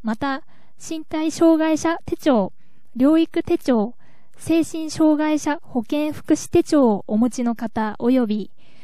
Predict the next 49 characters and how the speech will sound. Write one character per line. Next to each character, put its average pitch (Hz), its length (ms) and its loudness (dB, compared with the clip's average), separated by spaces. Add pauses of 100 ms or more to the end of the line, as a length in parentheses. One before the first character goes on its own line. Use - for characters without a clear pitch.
(140)
そ - 180 -8
の 247 220 -4 (180)
介 302 260 0
護 311 120 2
人 311 260 -4
が 294 240 -2 (240)
観 311 280 -4
覧 320 260 0
料 214 260 4
減 254 340 0
免 320 220 -2
と 320 100 -2
な 311 100 -2
り 311 120 -2
ま 330 120 0
す 320 120 -4
の 233 140 2
で、 202 260 -2 (360)
受 285 200 -2
付 359 260 -2
時 302 120 -4
に 214 280 -2
各 - 300 -6
手 - 280 -4
帳 233 320 4
を 214 140 -2
ご 226 100 -2
提 277 220 0
示 - 140 -6
く 277 100 -8
だ 247 140 -2
さ 247 160 -4
い。 220 120 -4 (960)
休 294 220 0
館 349 260 -4
日 269 120 4
は 208 240 -2 (160)
月 233 280 -4
曜 311 200 2
日、 226 260 -4 (180)
祝 - 280 -2
日 269 280 -2
の 247 240 0 (300)
翌 226 220 0
日 269 320 -2
で 247 160 0
す。 - 140 -14 (720)
な 285 180 -2
お、 233 220 -2